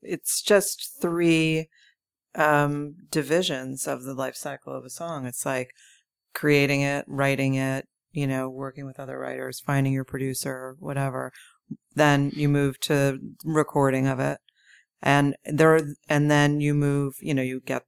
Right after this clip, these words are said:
you get it recorded, you get it distributed, you, you've got it in the world. And then you move to the third step, which is exactly that, which is touring behind it or playing shows out or, you know, marketing it through socials or marketing it however you're,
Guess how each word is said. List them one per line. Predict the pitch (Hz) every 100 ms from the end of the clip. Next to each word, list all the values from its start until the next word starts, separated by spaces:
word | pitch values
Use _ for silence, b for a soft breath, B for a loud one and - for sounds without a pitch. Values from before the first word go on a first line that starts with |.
| -
you | 151 131
get | 120
it | -
recorded, | - 220 208 196 175 156
you | 131
get | 127 127
it | 120
distributed, | - - 214 202 190 175 165 147
you, | 135 131 127 b b b b -
you've | 139
got | - 143 147
it | 147
in | 139
the | 135
world. | 147 160 127 123 123 -
And | 151
then | 156 165
you | 175
move | 185 175
to | -
the | 180
third | 170 180 170
step, | - 262 277 -
which | 143 -
is | 131 127 127
exactly | - 143 139 139 - 147
that, | 170 135 -
which | 139 -
is | 139 135 - _ _ -
touring | 185 180 165 147
behind | 131 135 127 127
it | 131 123
or | 127 127 _
playing | - 170 160
shows | 147 143 135 127
out | 131 127 131 127
or, | 127 127 127 -
you | - 143
know, | 135
marketing | 131 143 151 151 147 143
it | 139 135
through | - 147
socials | - 139 135 143 135 135
or | 127
marketing | 123 135 135 147 139 135
it | 131 151
however | 135 135 139
you're, | 143 131